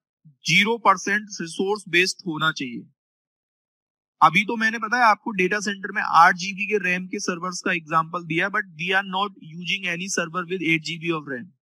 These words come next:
बहुत ही हाई configurations के servers होते हैं जिनमें पाँच सौ जी बी रैम लगा है, टू फिफ्टी सिक्स जी बी रैम लगा है।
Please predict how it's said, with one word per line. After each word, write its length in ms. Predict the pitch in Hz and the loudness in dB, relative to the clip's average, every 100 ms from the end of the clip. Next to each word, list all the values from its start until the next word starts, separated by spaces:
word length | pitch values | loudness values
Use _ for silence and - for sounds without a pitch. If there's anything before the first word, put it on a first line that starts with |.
| _ _ _ _ _ _ _ _ _ _ 156 | _ _ _ _ _ _ _ _ _ _ -2
बहुत 360 | 147 185 190 | 4 4 4
ही 140 | 185 214 | -2 0
हाई 260 | 175 165 | 4 4
configurations 680 | 190 196 185 196 196 196 185 | 2 -2 -2 -2 -2 -2 -6
के 100 | 208 | -6
servers 420 | 196 160 170 185 185 | -2 -2 -2 -6 -6
होते 200 | 165 180 | -6 -6
हैं 80 | |
जिनमें 500 | 175 175 175 180 180 | -4 -4 0 2 0
पाँच 380 | 165 - 160 165 | -2 4 6 6
सौ 160 | 170 180 | 4 -2
जी 140 | 175 | -2
बी 120 | 175 | -4
रैम 220 | 175 170 165 | 0 0 2
लगा 260 | 160 160 | 2 4
है, 200 | 160 160 | 4 2
टू 160 | - 165 | -2 -4
फिफ्टी 320 | 165 160 175 | -6 -6 -8
सिक्स 280 | 170 165 - | -8 -10 -10
जी 140 | 156 | -8
बी 100 | 156 | -6
रैम 240 | 156 151 151 | -4 -6 -4
लगा 260 | 147 143 143 | -4 -4 -4
है। 80 | 135 | -8